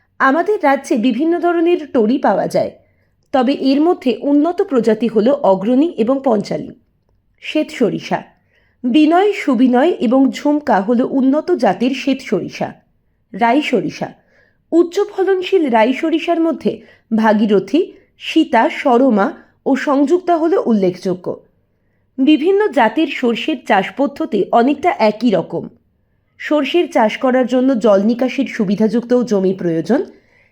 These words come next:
এছাড়াও মাটি হতে হবে বেলে দোআঁশ বা দোআঁশ। প্রথমত, আশ্বিনের শেষ থেকে কার্তিকের তৃতীয় সপ্তাহ পর্যন্ত সর্ষে রোপণ করা যায়। তার আগে বেশ কয়েকবার জমির ওপর লাঙল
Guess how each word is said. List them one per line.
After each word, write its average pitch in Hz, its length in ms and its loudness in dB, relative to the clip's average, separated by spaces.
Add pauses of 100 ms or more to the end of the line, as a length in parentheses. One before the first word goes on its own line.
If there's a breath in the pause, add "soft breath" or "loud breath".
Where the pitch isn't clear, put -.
(160 soft breath)
এছাড়াও 339 560 2
মাটি 233 340 0
হতে 302 260 -2
হবে 302 240 2
বেলে 226 320 2
দোআঁশ 208 460 -2 (260 soft breath)
বা 294 140 4
দোআঁশ। 202 560 -2 (840)
প্রথমত, 330 520 0 (200)
আশ্বিনের 349 480 0
শেষ 269 400 -4
থেকে 302 240 -2
কার্তিকের 262 560 -2 (120)
তৃতীয় 269 360 0
সপ্তাহ 285 520 -2
পর্যন্ত 269 560 -2 (360 loud breath)
সর্ষে 311 420 0
রোপণ 262 380 2
করা 175 240 0
যায়। - 240 -4 (760)
তার 262 200 2
আগে 285 240 0
বেশ 233 360 0
কয়েকবার 233 540 2
জমির 254 320 2
ওপর 277 300 0
লাঙল 196 460 0